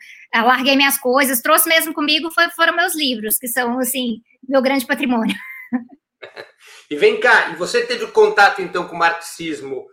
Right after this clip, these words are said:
Speaker 2: pela primeira vez no Canadá, na universidade no Canadá?
Speaker 1: Eu lembro de, na aula de sociologia no ensino médio,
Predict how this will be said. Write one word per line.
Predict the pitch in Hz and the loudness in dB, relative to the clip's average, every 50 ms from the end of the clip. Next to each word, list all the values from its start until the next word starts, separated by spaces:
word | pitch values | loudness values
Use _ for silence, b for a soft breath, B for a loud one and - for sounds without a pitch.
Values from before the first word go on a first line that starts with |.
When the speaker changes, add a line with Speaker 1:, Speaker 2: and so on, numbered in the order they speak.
| b b b b _ _ | b b b b _ _
Speaker 2:
pela | - 151 151 147 | -4 -2 -2 -2
primeira | - 151 147 147 147 139 123 113 - | -2 -2 -2 0 0 0 0 -2 0
vez | 135 156 170 190 190 185 175 147 135 107 - - - - _ _ _ | 2 2 4 6 4 4 4 2 -2 -6 -10 -16 -18 -20 _ _ _
no | - 139 139 151 202 233 | -14 -8 0 2 2 4
Canadá, | 233 233 240 226 214 - 147 131 120 | 4 2 0 0 2 0 0 -2 -2
na | 127 143 151 | -2 -4 -6
universidade | 160 151 160 143 - - 147 156 175 175 175 | -4 -4 -6 -6 -6 -6 -4 -4 -4 -4 -4
no | 180 175 | -8 -6
Canadá? | 175 175 170 156 139 123 107 - _ _ _ _ _ _ _ b b b b b b b | -6 -4 -4 -4 -6 -10 -12 -16 _ _ _ _ _ _ _ b b b b b b b
Speaker 1:
Eu | - 403 453 480 466 320 | -4 0 0 0 0 0
lembro | 294 302 320 359 381 349 285 240 240 208 196 185 185 | 0 0 0 0 0 0 0 0 0 -2 -2 -6 -10
de, | 208 202 190 220 254 277 277 277 277 269 240 254 254 | -10 -8 -4 -2 0 0 0 0 0 -2 -2 -4 -2
na | 277 262 262 269 269 269 285 | 0 2 4 6 6 6 4
aula | - 359 370 311 | 4 0 -2 -4
de | - - | -4 -2
sociologia | 349 320 311 - 330 302 302 302 311 311 240 220 240 262 277 285 269 | -2 -2 -2 -2 -4 -4 -2 -2 -2 -2 -4 -6 -6 -4 -4 -4 -2
no | 262 | -2
ensino | 254 262 262 - 269 233 226 | -2 -4 -4 -4 -4 -6 -6
médio, | 220 220 233 247 269 262 214 196 196 185 185 | -4 -2 -2 0 0 -2 -2 -4 -8 -14 -16